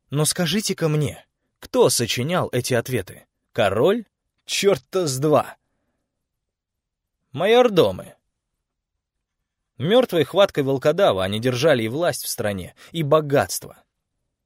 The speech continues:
Они совершали пышные выезды в сопровождении всадников, чьи доспехи стоили много больше хорошего стада, а король ездил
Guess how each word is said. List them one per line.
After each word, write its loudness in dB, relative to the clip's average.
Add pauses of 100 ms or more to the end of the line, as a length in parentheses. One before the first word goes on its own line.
(500)
Они 0
совершали 0
пышные -2
выезды 0
в -10
сопровождении -2
всадников, -6
чьи -6
доспехи -4 (320)
стоили 0
много 0
больше 0
хорошего 0
стада, -2 (260)
а 0
король 0 (280)
ездил 0